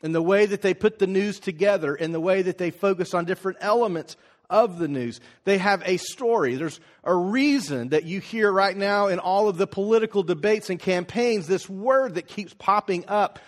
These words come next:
from every side of the spectrum. The word is narrative. Have you heard them use that word over and over again? Because they understand that story is hugely important.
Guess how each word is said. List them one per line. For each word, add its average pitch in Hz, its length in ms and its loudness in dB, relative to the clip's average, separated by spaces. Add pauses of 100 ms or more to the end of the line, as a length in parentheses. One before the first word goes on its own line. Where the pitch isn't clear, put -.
(140)
from 165 260 0
every 233 400 0
side 185 680 0
of 160 160 -4
the 156 80 -6
spectrum. 151 640 -4 (320)
The 175 100 -4
word 180 300 0
is 160 220 -4
narrative. 180 720 -4
Have 120 140 -12
you 135 80 -10
heard 160 200 -8
them 196 380 -10
use 175 140 -10
that 190 180 -8
word 196 260 -8
over 180 320 -8
and 170 80 -10
over 185 260 -6
again? 214 360 -12 (800)
Because 175 260 -2
they 185 160 -2
understand 220 840 -4
that 160 100 -8
story 127 1000 -6 (380)
is 135 140 -12
hugely 190 680 -8
important. 135 800 -10